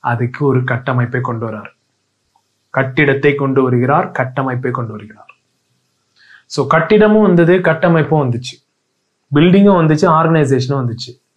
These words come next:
அதோட சேர்ந்து என்ன வந்தது? இந்த பழைய உடன்படிக்கை, பழைய system அப்படியே திரும்ப வந்துச்சு.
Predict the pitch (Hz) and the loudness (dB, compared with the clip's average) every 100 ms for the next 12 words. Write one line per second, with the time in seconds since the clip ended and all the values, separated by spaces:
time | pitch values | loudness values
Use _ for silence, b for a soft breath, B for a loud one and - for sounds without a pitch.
0 | _ _ 120 131 147 165 180 175 160 151 | _ _ -2 2 4 4 4 2 0 0
1 | 143 151 143 127 117 123 139 143 143 B | 0 0 -2 -2 0 4 4 4 2 B
2 | B B - 123 123 131 135 147 160 165 | B B -6 -2 -2 0 2 2 4 4
3 | 147 143 143 139 131 127 135 127 131 131 | 2 0 0 -2 -2 0 0 0 0 2
4 | 147 139 135 123 - 131 120 120 - - | 2 0 -2 -8 -8 -6 -4 -6 -8 -4
5 | 135 131 135 139 139 143 139 135 131 120 | -2 0 2 4 4 4 2 0 -2 -4
6 | 113 113 - | -6 -12 -18